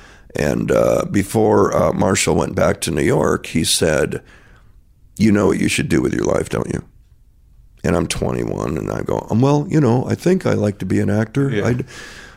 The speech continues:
Speaker 1: he said, "You should come to New York. You should join the Circle Repertory Company as an apprentice, no guarantees, but you should chase acting." So I went home to my lumberyard father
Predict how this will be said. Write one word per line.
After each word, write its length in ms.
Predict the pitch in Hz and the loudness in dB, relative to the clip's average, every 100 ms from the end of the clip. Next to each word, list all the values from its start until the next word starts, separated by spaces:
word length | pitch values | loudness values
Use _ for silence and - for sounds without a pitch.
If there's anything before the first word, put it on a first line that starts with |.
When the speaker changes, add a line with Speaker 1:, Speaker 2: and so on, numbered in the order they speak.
| - | 0
Speaker 1:
he 100 | 113 | 0
said, 280 | - 113 110 | 2 2 2
"You 80 | |
should 180 | 113 113 | 2 0
come 220 | 117 107 | 0 2
to 40 | 123 | 4
New 120 | 120 | 4
York. 320 | 101 87 - | 2 2 0
You 80 | 98 | -2
should 180 | - - | -2 -2
join 300 | - 101 104 | 2 2 2
the 60 | |
Circle 320 | 101 104 95 92 | 2 0 2 2
Repertory 480 | 92 - 95 87 | 2 0 -2 0
Company 420 | - - - - - | 0 -2 -2 -2 0
as 260 | 73 - | 0 2
an 80 | 123 | 0
apprentice, 680 | 151 131 104 104 131 - - - - - | 0 0 2 2 0 -6 -18 -20 -20 -14
no 420 | - 95 95 98 | -4 2 4 4
guarantees, 880 | 113 123 131 139 - 101 87 90 - - - - - - | 4 4 4 2 2 4 2 0 -6 -14 -20 -20 -20 -8
but 120 | - | -2
you 160 | - 110 | 2 2
should 440 | - 95 92 - - | 2 0 -2 -6 -4
chase 340 | - 85 - | 2 2 2
acting." 380 | - 53 - - - - - - - _ - - | 0 0 -4 -10 -10 -20 -20 -20 -20 _ -20 -16
So 160 | - - | -4 0
I 40 | |
went 240 | - 110 127 | 2 2 2
home 240 | 117 107 | 2 2
to 60 | 80 | 0
my 120 | 64 | 0
lumberyard 720 | 62 69 104 117 104 98 - | 0 2 2 2 2 2 0
father 460 | - 65 57 62 | -2 -2 0 0